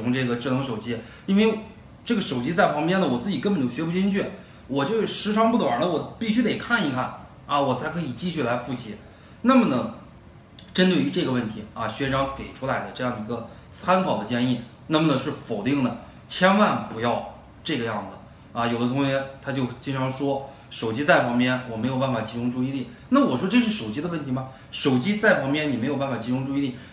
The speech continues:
这是你注意力不集中的问题啊，这是你做任何事情你分心的问题。手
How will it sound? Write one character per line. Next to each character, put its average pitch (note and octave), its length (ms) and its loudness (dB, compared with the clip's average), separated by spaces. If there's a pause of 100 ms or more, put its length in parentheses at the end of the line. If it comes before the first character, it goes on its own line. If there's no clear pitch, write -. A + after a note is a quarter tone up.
这 B3 140 6
是 G3 140 0
你 A#2 260 0
注 A3 180 2
意 G3 120 2
力 G3+ 100 2
不 E3+ 160 -2
集 C#3 180 -6
中 G3 200 2
的 E3 60 2
问 B2 140 0
题 A2 160 -8 (360)
啊， B2 160 0
这 G#3 120 2
是 G3+ 120 2
你 B2+ 120 2
做 E3+ 200 0
任 F#3+ 120 4
何 D#3 140 -2
事 D#3+ 80 -6
情 C#3 160 0
你 G#2+ 60 -4
分 D#3 220 -2
心 F#3 180 -2
的 F3 80 0
问 A#2 160 -2
题。 - 160 -12 (240)
手 - 300 2